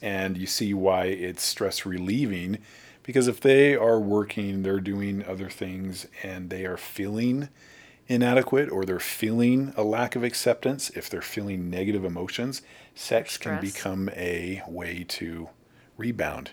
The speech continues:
Speaker 1: and be
Speaker 2: Mm-hmm.
Speaker 1: reassured, um, a lot more, I think,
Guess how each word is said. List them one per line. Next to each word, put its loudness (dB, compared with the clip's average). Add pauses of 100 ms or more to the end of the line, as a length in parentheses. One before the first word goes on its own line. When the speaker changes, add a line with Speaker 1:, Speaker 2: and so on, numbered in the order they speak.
Speaker 1:
and -10
be -4
Speaker 2:
Mm-hmm. -6
Speaker 1:
reassured, 0 (880)
um, -8
a -2
lot 4
more, 6 (280)
I -10
think, -8